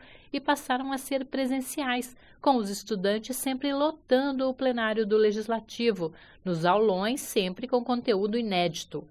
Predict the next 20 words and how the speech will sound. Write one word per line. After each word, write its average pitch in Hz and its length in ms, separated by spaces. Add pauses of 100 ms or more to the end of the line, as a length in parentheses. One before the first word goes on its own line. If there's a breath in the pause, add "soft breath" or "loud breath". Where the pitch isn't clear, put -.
(340 loud breath)
Ao 240 120
longo 330 240
desse 175 320
período, 156 560
foram 220 340
distribuídos 165 880
quatro 262 580
mil 233 220
cadernos 196 560
de 196 60
exercícios 208 760
com 208 160
questões 202 520
de 208 100
provas 175 480
anteriores 233 920
do 147 160
enem. 147 320 (380)
Aos 160 220
poucos, 202 520